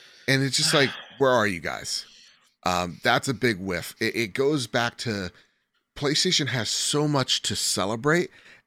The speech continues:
Speaker 1: and it just doesn't feel like they wanna celebrate. And that really, really sucks.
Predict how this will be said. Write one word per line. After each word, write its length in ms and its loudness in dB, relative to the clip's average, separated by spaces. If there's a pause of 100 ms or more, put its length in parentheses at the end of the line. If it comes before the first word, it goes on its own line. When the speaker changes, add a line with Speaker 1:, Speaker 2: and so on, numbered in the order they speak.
Speaker 1:
and 140 0
it 140 -10
just 320 0
doesn't 220 -2
feel 180 -2
like 160 0
they 100 -2
wanna 260 -4
celebrate. 520 -6 (520)
And 120 0
that 180 2
really, 600 0 (380)
really 280 0
sucks. 1040 0